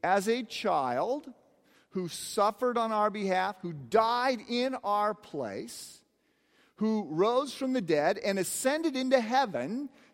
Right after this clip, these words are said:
to, to be seated at the right hand of God in power, that same one who came initially in weakness and humility is going to return in power. He's going to return as king and judge.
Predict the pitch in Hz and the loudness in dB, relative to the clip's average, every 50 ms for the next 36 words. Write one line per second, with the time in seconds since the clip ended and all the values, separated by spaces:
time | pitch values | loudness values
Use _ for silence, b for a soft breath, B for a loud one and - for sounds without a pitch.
0 | _ - 208 196 180 170 190 175 202 190 170 - - - 294 311 330 320 285 226 | _ 2 2 2 2 0 -4 -6 -4 -4 -4 -4 -2 0 0 0 0 0 -2 -4
1 | 165 - 202 214 233 262 294 302 247 226 233 220 208 208 208 190 190 160 135 151 | -4 -4 -2 2 2 4 4 2 2 0 -2 -2 -2 -4 -2 -4 -4 -2 0 0
2 | 143 139 139 147 180 - - 247 285 320 311 202 180 156 139 123 123 123 147 185 | 2 2 4 2 2 0 0 -4 -4 -4 -4 -4 -2 -2 0 0 0 -2 -2 -4
3 | B B B B - - 180 180 170 160 - - - - 247 247 294 330 349 330 | B B B B 2 4 4 6 4 4 0 -2 -2 -2 0 0 0 -2 -2 -2
4 | 285 262 247 262 233 226 233 214 - - 226 220 214 208 202 - - 190 196 202 | 0 0 0 2 0 0 0 -2 -4 -4 -4 -2 -2 -2 -4 -4 -2 -2 0 0
5 | 226 262 320 349 269 - - 202 175 151 139 131 139 160 220 214 B B B B | 0 0 0 0 -2 -2 -2 -4 -2 0 0 0 0 -2 -4 -6 B B B B
6 | - 233 233 240 226 220 208 277 320 320 - - 277 262 - - 254 240 214 202 | -4 0 0 0 0 0 0 0 0 0 0 -2 -4 -4 -4 -2 -2 -2 0 0
7 | 226 233 226 247 277 - 226 175 147 143 175 214 202 B B B B - 233 247 | 0 0 0 0 0 2 2 2 2 2 0 -4 -8 B B B B -2 0 0
8 | 247 214 160 156 220 233 240 254 233 214 240 240 254 - - - 311 330 294 240 | 0 0 -2 0 0 0 0 0 0 -2 -2 -2 -4 -6 -4 -4 -2 -2 0 0
9 | 208 196 196 220 247 240 B B B B _ - 240 247 254 269 294 226 - 262 | 0 0 0 -2 -2 -4 B B B B _ -2 0 2 2 0 0 -2 -4 -2
10 | 302 320 349 359 370 330 294 202 - - - _ _ _ _ _ _ _ _ _ | -2 0 0 0 0 0 0 -2 -4 -6 -12 _ _ _ _ _ _ _ _ _
11 | B B B B B - 262 269 202 202 269 269 269 262 262 262 - - - 226 | B B B B B 0 2 2 2 2 0 0 0 0 -2 -2 -4 -4 -4 -2
12 | 233 240 262 262 233 - 220 220 220 - - - - 233 208 196 202 226 254 - | 0 0 0 -2 0 0 0 0 -2 -2 -6 -6 -2 -2 -2 0 -2 -4 -6 -6
13 | - 190 196 214 233 254 254 180 180 277 311 330 359 349 294 196 160 117 - - | -4 -4 -2 -2 -2 -2 -2 -2 0 0 0 2 0 0 -2 -4 -6 -10 -14 -14
14 | - - | -14 -16